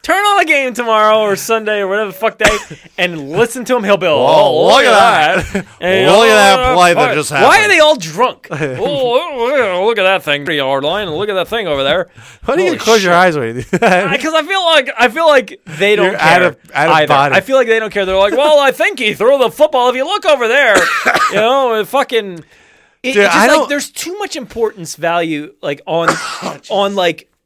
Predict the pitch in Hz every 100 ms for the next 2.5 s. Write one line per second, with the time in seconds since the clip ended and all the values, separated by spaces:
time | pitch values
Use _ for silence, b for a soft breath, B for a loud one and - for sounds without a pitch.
0 | _ _ 185 139 147 190 185 139 160 170
1 | 185 - 175 220 208 - 202 196 - 143
2 | 120 - 139 135 127